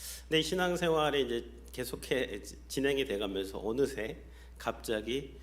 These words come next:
기쁨이 고갈될 때가, 아, 오게 되는 것이죠. 성도님들, 그럴 때 어떻게 하십니까?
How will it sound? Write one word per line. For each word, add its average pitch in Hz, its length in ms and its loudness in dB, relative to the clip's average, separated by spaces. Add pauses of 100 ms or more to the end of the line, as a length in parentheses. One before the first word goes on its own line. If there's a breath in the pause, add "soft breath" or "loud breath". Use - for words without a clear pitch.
(280 loud breath)
기쁨이 117 840 -2
고갈될 110 720 0
때가, 90 480 -6 (120)
아, 67 220 -10
오게 82 440 -6
되는 78 280 -12
것이죠. - 340 -14 (340)
성도님들, 131 440 0
그럴 98 220 0
때 90 80 0
어떻게 - 200 -4
하십니까? - 420 -10